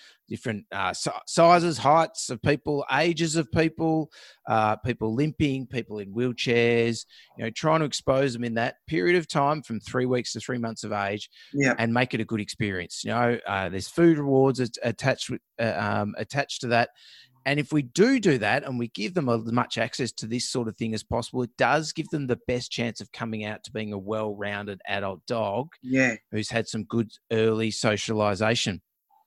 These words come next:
Speaker 1: But, and, and as well as that, also the e-, exposure to puppies and other dogs as well, you know.
Speaker 2: Yes.
Speaker 1: No, no one's running any puppy schools at the moment, and,
Speaker 2: No.
Speaker 1: and puppy schools, despite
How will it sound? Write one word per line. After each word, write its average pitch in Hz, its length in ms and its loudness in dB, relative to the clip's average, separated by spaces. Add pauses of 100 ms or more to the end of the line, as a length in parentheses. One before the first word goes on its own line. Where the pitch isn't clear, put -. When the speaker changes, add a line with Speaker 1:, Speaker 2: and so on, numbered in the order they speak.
(580)
Speaker 1:
But, 160 420 4 (380)
and, 165 160 6
and 196 160 8
as 175 120 6
well 214 140 8
as 170 80 4
that, 175 200 4 (140)
also 175 300 4
the 160 200 0
e-, 151 300 -4
exposure 156 420 2
to 139 100 -10
puppies 151 460 0
and 139 120 2
other 131 160 2
dogs 147 300 2
as 107 80 -6
well, 135 240 2
you 104 80 -4
know. 160 200 2
Speaker 2:
Yes. 135 300 -12
Speaker 1:
No, 156 220 6
no 151 160 4
one's 139 200 2
running 131 220 2
any 117 140 -2
puppy 127 280 0
schools 113 480 -4
at 95 140 -8
the 107 60 -6
moment, 131 440 -2
and, 123 200 -6
Speaker 2:
No. 123 100 -8
Speaker 1:
and 117 160 -6
puppy 139 220 -2
schools, 123 260 -4
despite 127 580 -2